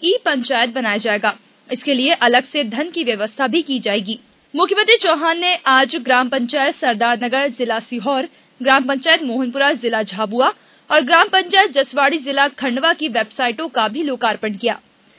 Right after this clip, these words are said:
पंचायत डॉट नेट पोर्टल में सीहोर, खंडवा, झाबुआ जिले की हजार ग्राम पंचायतों की वेबसाइट बनकर शामिल हो गई है,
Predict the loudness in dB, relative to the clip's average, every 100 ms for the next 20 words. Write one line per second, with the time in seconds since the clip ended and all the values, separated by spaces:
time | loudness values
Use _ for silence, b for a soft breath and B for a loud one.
0 | b b 2 4 4 4 4 2 2 -2
1 | -2 -6 -4 -2 -2 0 0 -2 _ _
2 | _ -4 -2 2 2 0 -2 -2 0 0
3 | 0 0 0 2 0 0 -2 0 0 0
4 | -2 _ -2 0 2 4 6 4 -2 -6
5 | 2 2 2 0 -2 2 0 0 -4 -4
6 | -2 -2 -2 -2 -2 0 -4 -2 -2 -2
7 | -2 -2 -2 -4 -2 -2 0